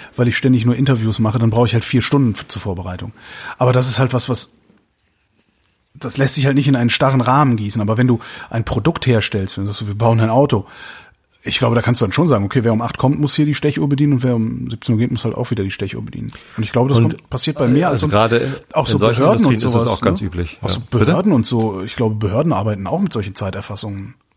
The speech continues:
Speaker 2: Ja.
Speaker 1: Also überall da, wo es nicht ums Ergebnis geht, sondern wo es um den Prozess geht. Ja, wo es darum geht, dass du da sein musst und nicht darum geht, dass du ein bestimmtes Ziel erreichen musst.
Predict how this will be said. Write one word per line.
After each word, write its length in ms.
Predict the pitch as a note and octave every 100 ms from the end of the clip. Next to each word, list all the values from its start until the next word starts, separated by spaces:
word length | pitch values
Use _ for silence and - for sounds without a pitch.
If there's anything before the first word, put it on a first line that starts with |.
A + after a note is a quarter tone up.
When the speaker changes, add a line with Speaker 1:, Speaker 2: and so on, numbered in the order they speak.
| _ -
Speaker 2:
Ja. 180 | G#2+ G2+ _ _ - -
Speaker 1:
Also 180 | C3 B2
überall 220 | D#3 C#3+
da, 220 | C3 D3
wo 60 | D3+
es 100 | C#3+
nicht 120 | D#3
ums 160 | D3 B2
Ergebnis 460 | C#3+ B2+ F3+ B2+ -
geht, 220 | B2 D3
sondern 300 | C#3 C3 B2+
wo 60 | B2+
es 100 | -
um 80 | B2+
den 120 | A#2
Prozess 420 | - - C#3+ -
geht. 300 | G#2+ F#2+ - _ _ _
Ja, 140 | A2+ A#2 -
wo 60 |
es 60 | -
darum 180 | A#2+ A#2
geht, 160 | B2+
dass 100 | B2 -
du 80 |
da 280 | A#2+ G#2+ C3
sein 240 | C3 A2 G#2
musst 300 | G#2+ - - - - - - - - - -
und 180 | A#2+ A2+
nicht 180 | A#2+ -
darum 180 | A2 A2
geht, 220 | A#2+ A#2
dass 100 | -
du 200 | A2 G#2+
ein 160 | A2+ A2
bestimmtes 320 | - A2 -
Ziel 240 | - D3+
erreichen 440 | G#2+ F#2+ F#2 G#2 G#2+
musst. 280 | G#2 -